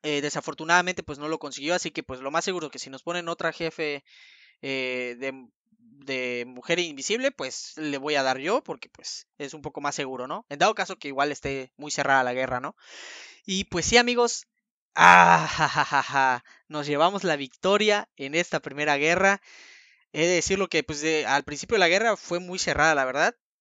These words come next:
Pero afortunadamente para nosotros, el enemigo cometió muchos errores, eh, como al, unas cuantas horas luego, luego de comenzar. Entonces eso nos dio más seguridad a nosotros al momento de pelear.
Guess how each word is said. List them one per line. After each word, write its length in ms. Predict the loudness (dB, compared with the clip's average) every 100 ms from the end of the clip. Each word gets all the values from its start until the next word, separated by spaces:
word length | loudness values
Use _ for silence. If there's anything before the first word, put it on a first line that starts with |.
| _ _ _ -4
Pero 640 | 2 2 2 0 -2 -6 -6
afortunadamente 800 | -8 -8 -14 0 0 0 -4 -6
para 300 | -2 -2 -2
nosotros, 640 | -6 -4 -2 0 -2 -4 -8
el 220 | -6 -4
enemigo 340 | -6 -2 -4
cometió 320 | -4 -8 -8 -10
muchos 320 | -10 -12 -8
errores, 540 | -4 -2 -2 -4 -8 _
eh, 400 | -20 -20 -20 -20
como 280 | -18 -10 -6
al, 420 | -4 -4 -8 -12 _ _ _
unas 240 | -10 -8 -6
cuantas 340 | -6 -4 -6
horas 340 | -2 -4 -6 -8
luego, 240 | -6 -4
luego 460 | -4 -6 -8 -10 -14
de 120 | -12
comenzar. 480 | -10 -12 0 0 0 -6 -20 -20 _
Entonces 360 | -8 -8 -8 -10
eso 200 | -8 -6
nos 180 | -6
dio 140 | -6 -2
más 160 | -2
seguridad 520 | -2 -6 -6 0 0 -2 -10
a 80 | -10
nosotros 560 | -10 -10 -12 -8 -10 -10
al 140 | -14
momento 300 | -14 -12 -8
de 80 | -6
pelear. 380 | -2 2 2